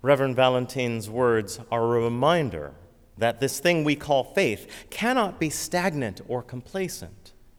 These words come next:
It must continue to reinvent itself and re-invite us into relationship.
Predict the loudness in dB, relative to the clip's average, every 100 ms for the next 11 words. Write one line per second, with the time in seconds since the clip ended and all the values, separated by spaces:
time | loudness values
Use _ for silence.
0 | -20 -20 -20 -8 -4 2 2 2 -6 -4
1 | -2 -2 -2 -4 -2 -2 0 2 2 0
2 | -4 2 2 2 -4 -18 -20 -20 -20 -14
3 | -4 -2 0 -2 -2 -2 2 2 2 -2
4 | -4 -6 -8 -8 -6 0 0 0 -2 -10
5 | -10 -14 -14